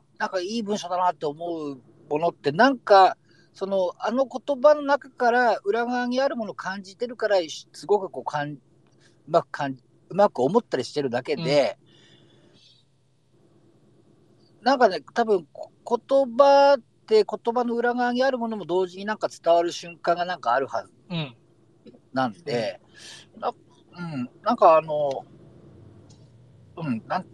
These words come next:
Speaker 1: だろう、ぐっさんはぐっさんのなんか、言葉にならない叫び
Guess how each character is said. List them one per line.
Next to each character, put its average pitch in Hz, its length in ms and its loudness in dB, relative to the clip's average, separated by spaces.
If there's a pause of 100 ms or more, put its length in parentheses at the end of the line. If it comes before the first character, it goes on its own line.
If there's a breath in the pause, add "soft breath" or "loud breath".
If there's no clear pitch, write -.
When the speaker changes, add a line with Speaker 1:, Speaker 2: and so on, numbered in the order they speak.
(140)
Speaker 1:
だ 156 120 -4
ろ 110 60 -4
う、 - 40 -6
ぐ 156 100 -12
っ - 20 -12
さ - 200 4
ん 233 40 10
は 226 80 8
ぐ 196 140 2
っ - 20 2
さ 220 260 6
ん 214 120 2
の 202 280 2
な 208 140 0
ん - 20 -4
か、 135 300 6 (480)
言 - 240 0
葉 285 80 8
に 247 100 2
な 170 140 2
ら 208 120 2
な 202 160 0
い 151 120 -2
叫 147 420 -4
び 214 200 -6